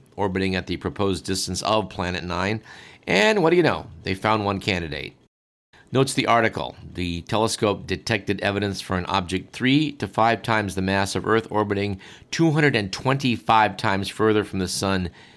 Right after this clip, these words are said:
than Earth does, which is roughly in Planet Nine's expected location. Now, just by way of comparison, Pluto is less than forty times the Earth's, uh, orbit out, uh, in the edge of the solar system. So this is like,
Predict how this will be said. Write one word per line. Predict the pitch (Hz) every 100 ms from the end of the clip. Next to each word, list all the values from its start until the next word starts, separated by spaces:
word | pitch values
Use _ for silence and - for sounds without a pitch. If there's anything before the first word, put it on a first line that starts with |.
| _
than | - 101
Earth | 101 95
does, | - 65 - - -
which | - 78
is | 80 - 87
roughly | 107 104 92
in | 92
Planet | 82 98 95 87
Nine's | 87 90 80
expected | - 85 87 85
location. | 80 78 - 82 - 92
Now, | 92 92 - - - -
just | - 107
by | - 92
way | 98 98
of | 90
comparison, | 92 110 110 104 - 87 - - -
Pluto | - 170 190 95 69 - - _ _ _ _
is | - 104 107 101
less | 117 120
than | 120 113
forty | - 170 185 80 - - _ _ _ _ _ _ _ _ -
times | - 98 90 87
the | 87 -
Earth's, | 95 90 - -
uh, | 90 85 76
orbit | 95 92 82 - - -
out, | 87 85 -
uh, |
in | 82 80 78 80
the | 80
edge | 90
of | 82
the | 80
solar | 92 90
system. | 87 85 82
So | 110
this | 139
is | 123 110
like, | 107 95